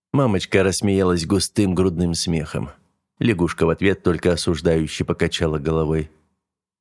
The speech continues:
«Тебе виднее. Я о ваших политических играх ничего не понимаю». «А оно тебе надо?»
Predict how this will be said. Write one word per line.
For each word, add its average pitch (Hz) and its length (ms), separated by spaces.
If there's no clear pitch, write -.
«Тебе 233 360
виднее. 214 600
Я 180 220
о 170 40
ваших 175 380
политических 175 840
играх 170 360
ничего 185 500
не 143 120
понимаю». 151 560
«А 185 220
оно 214 200
тебе 123 340
надо?» 175 500